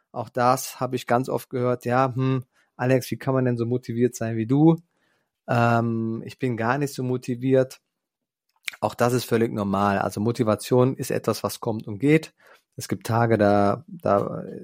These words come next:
fällt es dir total leicht und es gibt halt eben Tage, da bist du halt eben nicht so motiviert. Und bei Motiv beziehungsweise Motivation steckt das Wort drin, nämlich Motiv. Was ist so dein Motiv? In, in deiner Vorstellung, wie ist dieses Motiv,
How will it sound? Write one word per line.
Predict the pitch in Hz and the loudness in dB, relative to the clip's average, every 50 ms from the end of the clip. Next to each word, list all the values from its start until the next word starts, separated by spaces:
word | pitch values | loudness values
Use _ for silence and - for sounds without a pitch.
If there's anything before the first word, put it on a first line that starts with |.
| - - - | -18 -20 -20
fällt | - - - 123 117 117 | -12 -4 -2 -2 -2 -2
es | 113 - | -4 -6
dir | - 117 | -6 -8
total | 110 - 110 - - 107 107 | -8 -8 -8 -8 -8 -6 -2
leicht | 107 110 117 127 135 139 131 - | 0 2 4 4 4 2 0 -2
und | 117 107 | -8 -8
es | 101 - | -8 -10
gibt | - - - | -12 -10 -8
halt | 110 104 - | -8 -6 -4
eben | 110 107 98 - | -4 -6 -4 -4
Tage, | - 101 98 101 | -2 -2 -2 -2
da | - 101 | -4 -4
bist | - 110 - - | -4 -6 -6 -4
du | 101 | -6
halt | 98 - | -4 -4
eben | 107 104 101 101 | -4 -6 -4 0
nicht | 113 135 151 - | 0 0 0 0
so | - 110 | -2 -6
motiviert. | 104 98 107 - - 95 90 104 107 123 131 - - _ - - - - - - - _ _ | -8 -10 -10 -10 -10 -8 -4 0 2 2 2 0 -4 _ -20 -20 -20 -20 -20 -20 -20 _ _
Und | - 113 107 107 98 - - - | -6 -4 -4 -4 -4 -6 -4 0
bei | - 104 104 104 104 | 2 4 4 4 2
Motiv | 107 107 - - - 135 143 151 170 170 - | 0 -2 -4 -4 -2 0 2 2 2 2 0
beziehungsweise | - - - - 110 104 104 104 101 | -6 -8 -4 -2 -2 0 2 2 2
Motivation | 107 107 110 - 110 98 101 98 - - 123 123 123 123 | 2 0 0 0 0 0 0 -2 -2 0 2 2 2 2
steckt | - - 117 107 - | 0 -2 -4 -4 -2
das | 107 104 - - | -4 -6 -4 -2
Wort | 107 104 101 - - | -2 -2 -2 -2 0
drin, | - 139 143 | 2 2 2
nämlich | 131 123 120 117 104 - - | 2 0 -2 -4 -6 -6 -8
Motiv. | 110 101 101 - - 131 139 151 160 165 - - _ _ - - - - _ _ | -10 -10 -10 -6 -2 0 2 2 2 0 -4 -10 _ _ -20 -20 -20 -20 _ _
Was | - 113 123 - | -4 -4 -4 -4
ist | - 127 - | -4 -4 -2
so | 127 120 | -2 0
dein | 113 104 104 104 | 0 0 -2 -2
Motiv? | 104 101 - - - 117 113 104 92 - - - _ | -2 -4 -6 -6 -4 -2 -2 -2 -4 -6 -12 -20 _
In, | - 113 113 123 131 139 139 - | -12 -6 -4 -2 -2 -2 -2 -2
in | - 135 139 143 | 0 0 0 2
deiner | 131 131 127 120 113 | 2 2 2 2 0
Vorstellung, | - - - 131 135 135 - - 123 117 120 117 113 104 98 | -2 -2 0 0 0 0 0 0 0 0 0 0 -2 -4 -2
wie | 113 123 127 - | -2 0 0 0
ist | 120 107 - - | -2 -2 -2 -2
dieses | 113 104 107 104 - | 0 0 0 -2 -2
Motiv, | - 110 107 - - 123 127 135 131 - | -2 -4 -4 -2 0 2 2 2 2 -2